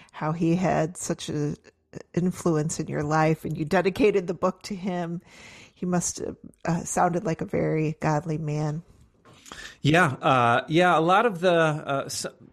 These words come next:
Speaker 2: uh, a lot of thoughts went back to, uh, went back to my grandpa on my, on my mom's side, but even my grandpa on my, uh, on my father's side. But, um,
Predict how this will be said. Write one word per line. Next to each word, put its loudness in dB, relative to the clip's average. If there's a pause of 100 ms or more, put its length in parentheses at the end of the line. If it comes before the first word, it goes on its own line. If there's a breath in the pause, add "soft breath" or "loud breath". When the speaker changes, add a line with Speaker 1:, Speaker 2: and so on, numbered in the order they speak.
(120)
Speaker 2:
uh, -8 (520)
a -4
lot 4
of 0
thoughts 4
went 4
back 0
to, 0
uh, -2
went -4
back 0
to -10
my -4
grandpa -4
on -10
my, -6
on -4
my -2
mom's -2
side, 2
but -2
even -8
my -4
grandpa -6
on -4
my, -4 (140)
uh, -8
on -6
my -2
father's -4
side. 0
But, -4 (540 loud breath)
um, -8